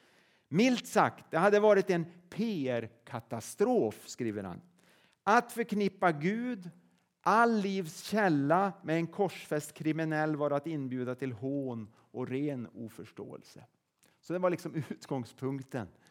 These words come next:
när de första kristna gick ut och predikade. För Paulus och de andra. Dårskap.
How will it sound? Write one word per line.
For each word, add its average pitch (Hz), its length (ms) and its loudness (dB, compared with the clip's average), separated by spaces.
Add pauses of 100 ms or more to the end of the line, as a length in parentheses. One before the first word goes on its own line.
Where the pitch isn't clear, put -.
(220)
när 120 120 -6
de 120 120 -6
första 127 380 -8
kristna 113 440 -14
gick 110 180 -14
ut 117 200 -14
och - 80 -18
predikade. - 520 -16 (420)
För 151 100 -8
Paulus 139 640 0
och 110 80 -6
de 107 120 -10
andra. 95 320 -10 (540)
Dårskap. 135 920 -2